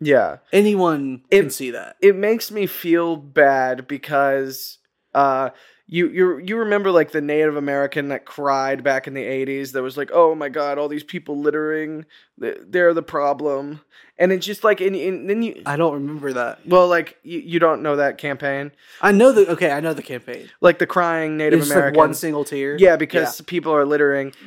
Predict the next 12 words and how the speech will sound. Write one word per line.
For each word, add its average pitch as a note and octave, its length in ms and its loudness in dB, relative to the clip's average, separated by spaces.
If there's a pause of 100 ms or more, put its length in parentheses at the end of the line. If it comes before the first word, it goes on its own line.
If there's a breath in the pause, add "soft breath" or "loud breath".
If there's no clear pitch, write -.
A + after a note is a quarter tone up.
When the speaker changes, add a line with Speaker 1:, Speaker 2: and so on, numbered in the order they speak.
(160 loud breath)
Speaker 1:
But F3 280 4
that E3+ 220 2
was E3+ 200 2
made D#3 480 -2
by D3 280 2
the C#3 120 -2
companies D3+ 560 -6
who D#3+ 140 -6
were D3 140 0
making C#3+ 720 -4
Speaker 2:
The C#3+ 120 2
litter? D3+ 380 0